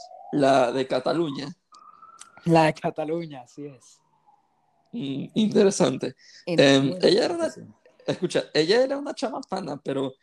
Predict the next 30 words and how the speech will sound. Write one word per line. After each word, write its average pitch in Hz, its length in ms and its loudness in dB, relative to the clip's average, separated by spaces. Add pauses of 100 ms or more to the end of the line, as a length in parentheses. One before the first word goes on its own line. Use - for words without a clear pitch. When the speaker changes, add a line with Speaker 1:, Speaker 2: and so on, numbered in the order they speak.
(180)
Speaker 1:
no 143 120 -6
sé, 156 440 -2 (300)
creo 151 240 -4
que 202 140 -6
como 202 280 -8
que 135 280 -2 (800)
Speaker 2:
Era 202 160 6
muy 302 160 6
Speaker 1:
no, - 40 -4
Speaker 2:
pana, 190 240 2
Speaker 1:
te 131 100 4
Speaker 2:
sí, 135 40 6
lo 139 60 6
que 131 280 0
Speaker 1:
vaci-, - 20 -12
Speaker 2:
pa-, - 140 -10 (440)
el 190 140 -8
problema 202 340 -6
Speaker 1:
pero 151 160 6
como 156 200 0
que 143 100 -2
Speaker 2:
está - 80 -2
Speaker 1:
te 151 80 4
Speaker 2:
en 156 60 4
el 160 40 8
Speaker 1:
vacilaba 160 560 0
Speaker 2:
interior. - 0 -
Speaker 1:
la 139 160 -2
rata 190 420 -6
esa. - 340 -10